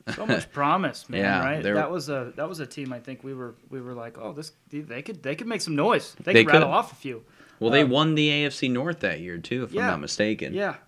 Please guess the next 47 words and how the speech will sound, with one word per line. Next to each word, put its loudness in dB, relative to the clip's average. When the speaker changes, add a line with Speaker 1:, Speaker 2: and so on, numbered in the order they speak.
Speaker 1:
Um, -4
and, -8
and -6
then, -6
you -8
know, -8
underperformed -2
in -2
the -6
playoffs. -8
I -2
saw 2
<laughs> -6
a 0
stat. 0
It -2
was -4
nobody 2
has -2
ever 2
sent -4
a -8
text -8
message -10
about -6
the -12
Bengals -10
winning -8
a -12
playoff -8
game. -14
That's -8
kind -10
of -18
crazy. -10
Speaker 2:
Yeah. 0
Speaker 1:
It -10
just -12
hasn't -6
happened. -10
They -8
have -10
not -8
won -4
a -4
playoff -6
game -14